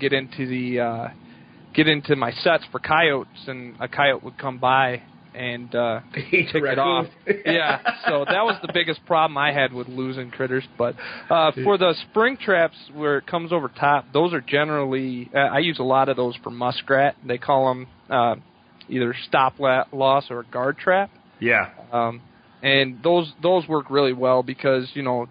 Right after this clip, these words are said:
Speaker 1: typically, uh, muskrat, it, you know, it's supposed to, the trap's supposed to bring it down and it's supposed to drown and die, you know,
Speaker 2: Mm-hmm.
Speaker 1: within a couple minutes. Um,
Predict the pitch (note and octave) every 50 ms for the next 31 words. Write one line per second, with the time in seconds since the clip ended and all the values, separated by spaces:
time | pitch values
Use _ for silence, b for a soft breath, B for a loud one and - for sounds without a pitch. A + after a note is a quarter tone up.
0 | _ _ - F3+ E3+ - D#3 - - D#3 D3 C#3 C#3 C3+ C3 B2+ - b b b
1 | b b b b b b - C3+ B2+ B2 A#2+ C3 C#3+ D#3 D3 - - - D3 C3+
2 | B2+ A#2+ - _ _ _ _ - C3 C3 B2+ B2 - F3 - D3+ C#3+ C3+ B2+ B2
3 | B2 A#2+ - - - - D#3+ D#3 D3+ C#3+ - - - C#3 C3+ B2+ B2+ A#2+ A2+ -
4 | B2+ B2+ B2 - - D#3 C#3+ C3+ - - - D3+ C3+ - - - B2 B2 A#2+ A2
5 | B2+ B2+ B2+ B2 B2 B2 B2 B2 - - - B2+ B2 - - A#2+ A#2 A#2 - _
6 | - - B2+ B2 B2 B2 A#2+ A#2 A#2 A2 C3 B2+ B2+ B2 B2 B2 - _ - -
7 | B2+ B2 C#3+ D#3 F3+ F#3 - - _ _ - C3 C3 C3+ B2+ A#2+ - D3 C3+ -
8 | B2 B2 C#3+ E3 D3+ A#2 - - - b b b b b b b b C3 C3+ C3
9 | B2+ B2+ B2+ B2 B2 C3